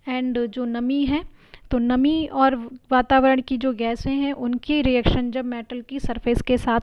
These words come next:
होने लगती है तो metal की surface यानी कि धातु की सतह जो है वो ख़राब होने लगती है। उसी process को बोलते हैं हम corrosion यानी कि संक्षारण। तो corrosion के पहले type बता देते हैं,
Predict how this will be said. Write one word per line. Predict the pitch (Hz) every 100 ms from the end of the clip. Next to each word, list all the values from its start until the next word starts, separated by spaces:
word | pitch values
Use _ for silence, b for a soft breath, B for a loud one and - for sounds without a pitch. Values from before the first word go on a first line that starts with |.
| -
होने | 220 247
लगती | 233 - 233 220
है | 277 B B B
तो | -
metal | 254 247 226 294
की | 269
surface | 262 233 220 269 262
यानी | 240 233 233
कि | 240 233
धातु | 226 240 254
की | 233 226
सतह | 233 226 220
जो | 226
है | 240
वो | 240
ख़राब | 247 240 233 254
होने | 247 226
लगती | 220 - 254
है। |
उसी | 269 254 285
process | 269 240 226 233
को | - 233
बोलते | 214 208 214
हैं | 220
हम | 277 - B B -
corrosion | 247 226 226 247 233
यानी | 208 214
कि | 220 381 -
संक्षारण। | - - 226 208 - 202 208 190 b b b b _ -
तो | 254 240
corrosion | - 262 254 277
के | 269 277
पहले | 262 254
type | 254 247 247
बता | 254 247
देते | 226 233
हैं, | 254